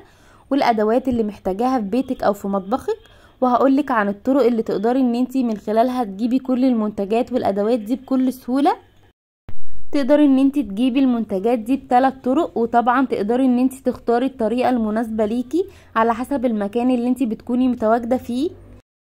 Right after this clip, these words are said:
فبداية كده اول طريقة، لو انتي عاوزة طريقة معتمدة،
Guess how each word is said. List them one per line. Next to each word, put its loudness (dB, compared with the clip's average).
فبداية 2
كده 0
اول 4
طريقة، 0
لو 0
انتي 0
عاوزة 2
طريقة -2
معتمدة، -2